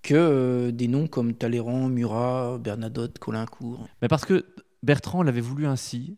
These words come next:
Speaker 2: c'est-à-dire que c'était l'homme de l'ombre. Je vous rappelle qu'il était grand maréchal du palais, c'est-à-dire que depuis dix-huit cent treize, lorsqu'il a pris ses fonctions à la suite de Duroc, qui était décédé, euh, sur le champ de bataille, euh, Bertrand a voulu,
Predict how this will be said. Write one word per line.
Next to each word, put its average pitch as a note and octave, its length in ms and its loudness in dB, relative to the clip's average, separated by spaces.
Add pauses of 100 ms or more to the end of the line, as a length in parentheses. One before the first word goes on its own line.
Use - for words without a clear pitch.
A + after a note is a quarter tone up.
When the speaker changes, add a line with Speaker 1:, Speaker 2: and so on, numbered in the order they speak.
Speaker 2:
c'est-à-dire A#2 480 -6
que B2 80 -2
c'était - 260 -6
l'homme D3 220 0
de B2+ 80 2
l'ombre. A#2+ 400 -4 (640)
Je - 100 -18
vous A#2 100 -4
rappelle C3 220 0
qu'il - 160 -4
était A2+ 160 0
grand A#2 180 0
maréchal C#3 360 0
du B2 80 -6
palais, A#2+ 260 0
c'est-à-dire A#2+ 500 -4
que - 120 -2
depuis G#2+ 300 -4
dix-huit A2+ 240 -2
cent A2+ 200 -4
treize, C3 320 0
lorsqu'il G#2+ 260 -4
a G#2+ 60 0
pris - 160 -6
ses - 140 -8
fonctions B2 520 -4 (460)
à - 80 0
la G#2+ 120 2
suite A#2+ 300 -4
de G2+ 120 -2
Duroc, A2 460 -2
qui - 80 -4
était F#2+ 180 -6
décédé, G#2 580 -2
euh, F#2+ 160 -2
sur - 140 -8
le F2+ 60 -8
champ A#2+ 120 -6
de A2+ 60 -4
bataille, C3+ 420 -2 (640)
euh, G#2 120 -2
Bertrand D3+ 640 0
a A#2 160 2
voulu, C#3 640 0